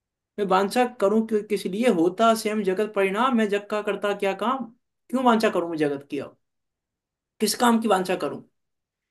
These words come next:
अरे, जब मेरा परिणमन नहीं हो रहा है मेरे according, तो वांछा करूं कैसे अपने परिणाम, परिणमन की भी, कि ऐसा परिणमन हो जाए, मेरा ऐसा परिणमन हो जाए।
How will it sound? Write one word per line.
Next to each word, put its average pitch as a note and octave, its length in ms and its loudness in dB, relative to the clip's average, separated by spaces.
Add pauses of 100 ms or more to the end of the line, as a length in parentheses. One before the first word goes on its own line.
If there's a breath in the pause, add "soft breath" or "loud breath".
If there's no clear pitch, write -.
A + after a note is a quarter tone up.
(100)
अरे, G#3 100 0
जब A#3+ 120 4
मेरा F3+ 300 6
परिणमन G3+ 460 2
नहीं G#3 160 0
हो F3 160 0
रहा F3 120 2
है F3+ 60 0
मेरे E3+ 260 -6
according, E3 380 -4
तो G#3+ 100 -2
वांछा D#3+ 280 -2
करूं E3 240 -4
कैसे D3+ 260 -2
अपने A3+ 180 0
परिणाम, F#3+ 380 2
परिणमन F3+ 400 -4
की F#3+ 140 -8
भी, A#3+ 140 -2
कि G#3 180 2
ऐसा F#3 160 0
परिणमन F#3 340 -2
हो D#3 80 -2
जाए, D#3 180 2
मेरा F3+ 200 -2
ऐसा F#3 160 -2
परिणमन F3 340 -8
हो D3+ 100 -6
जाए। F#3 220 -6